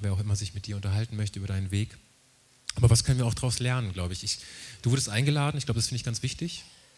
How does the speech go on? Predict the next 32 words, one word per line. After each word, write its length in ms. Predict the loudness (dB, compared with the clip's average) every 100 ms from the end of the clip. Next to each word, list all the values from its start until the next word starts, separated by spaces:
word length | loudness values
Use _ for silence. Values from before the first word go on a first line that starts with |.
| -20 -10 -2
Ähm, 360 | -2 -2 -6 -8
wir 160 | -4 -4 -6 -10 0
werden 360 | 0 0 -2
diesen 260 | -2 0 0
Raum 380 | 2 2 2 -2 -6
sozusagen, 400 | -10 -4 -2 0
den 160 | -2 -4
viel 220 | -2 -4
passt, 400 | -4 -6 -6 -8
und 120 | -8
ich 100 | -6
glaube, 200 | 0 2
hier 80 | 2
passieren 320 | 2 2 0
viele 220 | 0 -2 -2
gute 180 | -4
Sachen, 320 | -6 -8 -8 -12 -14 _ _ _ _ _ _ _ _ -12
auch 100 | -2
damit 260 | 2 2 2
füllen, 260 | 0 0
dass 180 | -2 -2
wir 320 | -2 0 -2 -6 -10
uns 100 | -6
bewusst 500 | 0 2 0 -2 -4
machen, 440 | -6 -6 -8 -10 -14 _ -4
was 140 | -2 0
ist 100 | 2
uns 260 | 2 2
geschenkt 460 | 0 -2 -4 -4 0
worden 360 | 2 2 0 -2
im 80 | 0
Leben? 360 | 0 0 -6